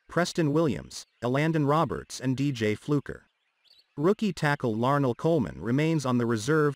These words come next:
covid nineteen list. Cornerback Xavier Howard jogged inside the practice facility immediately after the team completed its warm-ups.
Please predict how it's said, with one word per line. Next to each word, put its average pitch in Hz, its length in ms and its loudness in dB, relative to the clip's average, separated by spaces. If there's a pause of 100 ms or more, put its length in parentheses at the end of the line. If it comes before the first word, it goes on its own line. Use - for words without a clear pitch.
covid 113 400 0
nineteen 131 560 0
list. - 400 -10 (680)
Cornerback 175 640 2
Xavier 147 460 0
Howard 113 500 -2
jogged 135 360 0
inside 135 440 0
the 110 80 -2
practice 156 460 -2
facility 82 560 -6
immediately 131 640 0
after 123 260 -4
the 123 80 -2
team 110 380 -2
completed 120 440 -2
its 92 160 -10
warm-ups. 127 640 -4